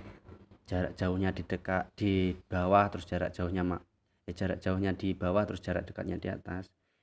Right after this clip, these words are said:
Ini tinggal ri-, ini dilepas, terus dilubangi ke sini. Atau di mana itu tergantung kalian maunya soalnya gimana, dibur. Nah, nanti terus dipasang ke sini. Nah, cuma gitu aja sih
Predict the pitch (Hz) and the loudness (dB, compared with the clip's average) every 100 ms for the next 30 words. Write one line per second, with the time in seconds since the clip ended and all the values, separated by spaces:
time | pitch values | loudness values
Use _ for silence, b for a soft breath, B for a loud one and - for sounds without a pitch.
0 | - 113 113 107 95 95 90 - _ _ | -4 -2 0 2 2 0 -2 -8 _ _
1 | _ _ _ _ _ 107 92 95 98 104 | _ _ _ _ _ -6 -4 -2 -2 -2
2 | 90 82 85 95 110 - - 82 - 90 | -4 -6 -6 -6 -6 -10 -8 -8 -8 -6
3 | 87 85 85 90 92 - 82 87 90 - | -4 -2 -2 -2 -4 -10 -8 -8 -10 -16
4 | _ _ _ _ _ _ _ _ _ _ | _ _ _ _ _ _ _ _ _ _
5 | - 85 90 85 90 85 85 90 90 95 | -12 -6 -4 -2 0 0 0 0 -2 -4
6 | - 90 90 90 92 90 85 87 90 90 | -6 -6 -2 -2 0 0 0 0 0 0
7 | 85 87 87 85 - 87 87 87 80 82 | -2 -2 -2 -4 -6 -6 -6 -6 -6 -4
8 | 85 82 85 - 98 107 131 - _ _ | -4 -8 -12 -2 2 2 0 -8 _ _
9 | _ _ _ - - - 90 90 - - | _ _ _ -12 -8 -6 -6 -6 -10 -14
10 | - 82 - 87 82 85 - - - - | -10 -10 -8 -8 -6 -8 -10 -10 -10 -10
11 | - _ _ _ _ _ _ _ _ _ | -14 _ _ _ _ _ _ _ _ _
12 | - 85 85 90 87 85 85 87 - 87 | -16 -12 -8 -4 -4 -4 -2 -4 -4 -6
13 | 101 | -6